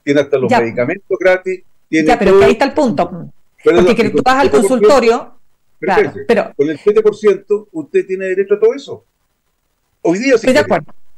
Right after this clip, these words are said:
Speaker 1: El problema está
Speaker 2: Exactamente.
Speaker 1: que la gente no quiere ir al consultorio. Porque
Speaker 2: ¿Pero por
Speaker 1: está
Speaker 2: qué?
Speaker 1: ¿no? Porque, eh, bueno, los consultorios de atención primaria por lo demás están funcionando estupendo. Eh,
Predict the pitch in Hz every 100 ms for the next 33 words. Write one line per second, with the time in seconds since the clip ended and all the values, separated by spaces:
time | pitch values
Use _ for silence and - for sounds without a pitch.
0 | - 240 - 214 208 262 202 196 196 185
1 | 196 202 180 147 254 240 160 143 - 143
2 | 139 131 156 117 123 - - - 254 262
3 | 294 - 233 156 - 427 - _ _ 135
4 | 139 _ 113 110 107 104 _ _ - 117
5 | - _ _ _ _ 180 147 92 110 127
6 | 104 104 208 220 226 - - 147 - 196
7 | 131 127 110 101 95 107 127 - 123 120
8 | 107 - 120 123 110 104 143 87 - -
9 | - _ _ _ _ - 110